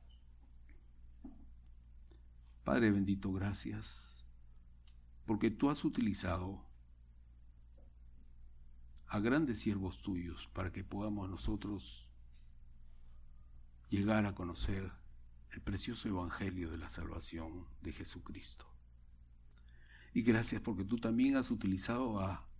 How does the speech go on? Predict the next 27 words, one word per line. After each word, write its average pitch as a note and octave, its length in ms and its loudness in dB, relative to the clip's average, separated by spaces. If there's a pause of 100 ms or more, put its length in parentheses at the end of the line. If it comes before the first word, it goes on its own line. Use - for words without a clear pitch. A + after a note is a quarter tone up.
líderes A2+ 880 4 (260)
políticos, G#2 760 0
reyes A2 520 6
a - 20 -6
lo F#2+ 160 -2
largo G2+ 280 0
de G2 60 -2
la F#2+ 80 0
historia G2+ 600 -4 (120)
para G2 220 0
preservar G2 480 -4
a G#2 100 -2
tu F2+ 120 -8
pueblo. - 440 -10 (1800)
Y G#2+ 80 4
gracias C3 420 8
porque G#2+ 360 2
hoy, E3+ 500 6 (760)
aquí C#3+ 320 12
unidos, D3 800 12 (920)
podemos C3 420 12
disfrutar G#2+ 560 0
y B2 60 0
gozar A2+ 400 -2
de A2+ 100 2
tu G2+ 160 2
bendición F#2+ 720 0